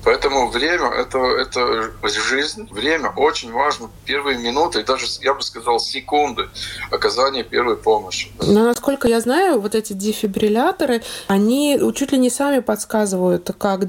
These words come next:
Speaker 1: Да.
Speaker 2: что делать. То есть не надо бояться в первую очередь, да, то кажется, неизвестный аппарат, как я его возьму, а вдруг я наврежу. Здесь надо вот людям понять, что, ну,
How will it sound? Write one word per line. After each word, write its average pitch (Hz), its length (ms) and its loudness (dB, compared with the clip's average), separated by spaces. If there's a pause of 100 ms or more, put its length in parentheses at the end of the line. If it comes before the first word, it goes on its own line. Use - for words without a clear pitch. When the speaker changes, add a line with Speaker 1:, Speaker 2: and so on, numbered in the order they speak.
Speaker 1:
Да. - 140 0
Speaker 2:
что 226 280 2
делать. 202 400 2
То - 40 2
есть 208 140 0
не 220 100 4
надо 233 300 0
бояться 214 600 0
в - 100 -14
первую 202 440 2
очередь, 180 380 2
да, 190 140 2
то 214 120 -2
кажется, 202 440 -2
неизвестный 196 720 2
аппарат, 214 580 0 (220)
как 190 240 -2
я 196 60 4
его 190 140 2
возьму, 190 440 2
а 196 60 2
вдруг 185 280 -8
я 196 60 2
наврежу. 190 580 2 (340)
Здесь 190 280 2
надо 202 200 0
вот 196 140 -2
людям 196 320 2
понять, 208 460 0
что, 196 240 0
ну, 196 200 4